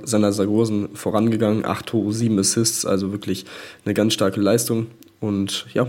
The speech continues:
du hast es gesagt, kann man sich weiterhin oben festsetzen, äh, als Zweiter, zwei Punkte hinter Montpellier. Aber auch da ist es noch sehr, sehr eng. Nur ein Punkt, äh, trennt sie von Aalborg und Szeged dahinter. Also ja, es sind noch fünf Spiele, was auch,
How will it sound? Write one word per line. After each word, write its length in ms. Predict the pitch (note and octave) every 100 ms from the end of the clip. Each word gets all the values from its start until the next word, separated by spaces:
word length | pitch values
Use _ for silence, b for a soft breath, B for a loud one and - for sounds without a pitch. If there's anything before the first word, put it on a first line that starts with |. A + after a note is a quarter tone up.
| -
du 100 | -
hast 80 | F#2
es 80 | -
gesagt, 420 | F2+ A2+ A2 -
kann 120 | A2+
man 100 | G#2
sich 260 | G2+ G2+ - B B B -
weiterhin 520 | E2 A#2 C3 A#2+ B2
oben 440 | - A2+ A#2+ A2+ A#2+ -
festsetzen, 880 | - A#2+ B2+ - A2+ A#2 - C#3 C3 -
äh, 40 |
als 460 | A2 G#2 G#2 A2 -
Zweiter, 540 | - G#2 A2 - A#2
zwei 200 | - G#2
Punkte 340 | G2+ G#2+ G#2+ G#2+
hinter 260 | G#2+ A2
Montpellier. 520 | G2+ G#2+ A2+ G#2 A#2 B2 B B B B B B B B - -
Aber 440 | F#2+ G2+ F#2+ -
auch 120 | -
da 220 | - F#2
ist 160 | - A2
es 140 | A2+
noch 160 | F#2 -
sehr, 260 | A#2 G#2 G#2
sehr 180 | G#2
eng. 200 | G#2 A#2+ A#2+
Nur 160 | A2
ein 160 | A2 G#2+
Punkt, 420 | A#2 G#2+ A2+ -
äh, 320 | B2+ A2 G#2
trennt 280 | G#2 - G#2+
sie 140 | - G#2
von 260 | - G#2+
Aalborg 380 | - G#2 G#2 G2+
und 160 | G#2 -
Szeged 360 | - D#3 A#2
dahinter. 380 | G2+ A2 A#2 A#2+
Also 320 | F#2+ G2+ F#2 - - B B B
ja, 180 | F2+ - -
es 120 | F#2+
sind 120 | -
noch 240 | F#2+ F#2+ - -
fünf 440 | - - - C#3+ C#3
Spiele, 460 | - C#3 C#3 C#3 -
was 220 | A2+ G#2+
auch, 320 | - A2 A2